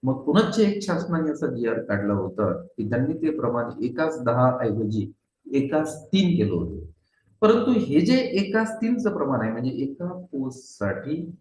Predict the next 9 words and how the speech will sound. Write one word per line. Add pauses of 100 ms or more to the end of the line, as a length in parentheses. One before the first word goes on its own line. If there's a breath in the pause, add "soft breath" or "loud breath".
(340)
तीन
शिक्षक
उमेदवार
असा
नवीन
जीआर
त्यांनी
काढला
होता.